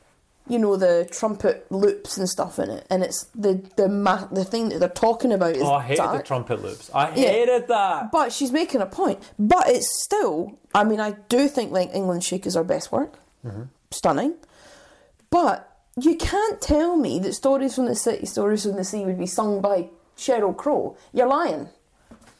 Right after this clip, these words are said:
Speaker 1: You're absolutely lying, because it's still her.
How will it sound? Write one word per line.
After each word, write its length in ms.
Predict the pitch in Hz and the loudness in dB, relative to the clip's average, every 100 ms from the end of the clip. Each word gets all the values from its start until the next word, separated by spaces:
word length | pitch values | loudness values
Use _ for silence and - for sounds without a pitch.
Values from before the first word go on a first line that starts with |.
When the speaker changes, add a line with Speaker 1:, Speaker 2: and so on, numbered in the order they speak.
| _ _ | _ _
Speaker 1:
You're 180 | 220 254 | -2 0
absolutely 680 | 180 - - 320 269 214 202 | 0 -2 -4 -2 0 0 0
lying, 400 | 220 294 - - - - | 0 -2 -4 -8 -12 -6
because 280 | 233 262 233 | 2 2 2
it's 140 | 214 | -2
still 520 | - - 262 285 285 | -4 0 2 2 0
her. 420 | - 233 190 - | 0 0 0 -2